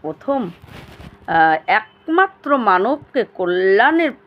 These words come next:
পথে নিয়ে যেতে পারে শ্রীমদ্ ভাগবত মহাপুরাণ। তাই মানব কল্যাণ, যেই কল্যাণ ভগবানের চরণে,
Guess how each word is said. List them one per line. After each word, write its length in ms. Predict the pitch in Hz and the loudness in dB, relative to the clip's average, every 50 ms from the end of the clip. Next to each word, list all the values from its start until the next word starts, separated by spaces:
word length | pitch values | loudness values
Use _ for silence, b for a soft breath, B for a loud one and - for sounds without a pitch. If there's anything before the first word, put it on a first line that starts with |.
| _ _ - | _ _ -4
পথে 380 | 175 170 170 - - - 190 170 | -2 -2 -2 -2 -6 -10 -8 -6
নিয়ে 280 | 175 170 165 160 156 | -4 -4 -4 -4 -4
যেতে 300 | 147 160 151 - - 156 | -6 -8 -10 -8 -8 -10
পারে 380 | - - 147 143 147 147 147 - | -4 -2 -2 -2 -2 -4 -6 -8
শ্রীমদ্ 500 | - _ - 165 156 170 175 175 170 - - | -10 _ -12 -10 -6 -6 -6 -8 -8 -16 -14
ভাগবত 380 | 175 151 135 - - - 151 - _ - | -14 -14 -14 -14 -16 -16 -16 -16 _ -12
মহাপুরাণ। 680 | 156 156 135 - - 147 - - 156 151 131 123 127 - - - - B B B B B B B B B B _ - | -12 -12 -10 -10 -12 -14 -12 -12 -10 -10 -10 -10 -10 -12 -16 -20 -20 B B B B B B B B B B _ 0
তাই 200 | - 220 196 180 | 2 2 2 2
মানব 720 | 185 - - 170 170 170 165 165 170 185 226 269 320 339 339 _ _ _ _ _ _ _ _ - | -2 -6 -10 -6 -2 -2 0 0 0 0 0 0 0 -2 -2 _ _ _ _ _ _ _ _ -10
কল্যাণ, 640 | - 185 170 165 180 208 226 247 226 175 135 127 - - - | -6 -4 -4 -2 -2 0 2 2 2 0 0 -4 -12 -16 -18
যেই 380 | 170 151 - - 196 214 226 202 _ _ | -18 -12 -6 -4 -4 -4 -6 -10 _ _
কল্যাণ 760 | - - 180 180 190 202 202 202 226 254 269 269 226 170 160 165 _ b b b b b b - - 175 156 147 | -8 -8 -6 -4 -2 -2 0 2 4 4 2 2 0 -2 -6 -8 _ b b b b b b -18 -16 -16 -16 -16
ভগবানের 1400 | - - 170 156 160 175 170 180 175 185 214 247 277 285 302 - _ - - 214 214 208 202 196 190 180 - _ _ _ _ _ _ _ _ _ _ _ _ _ _ _ _ - - - - _ | -14 -10 -8 -6 -4 0 2 2 2 4 2 0 0 -2 -6 -8 _ -10 -6 -4 -2 0 0 0 0 -2 -6 _ _ _ _ _ _ _ _ _ _ _ _ _ _ _ _ -20 -20 -20 -14 _
চরণে, 560 | - - 202 196 214 254 285 262 208 170 180 | 0 0 2 2 2 2 2 2 0 -2 -4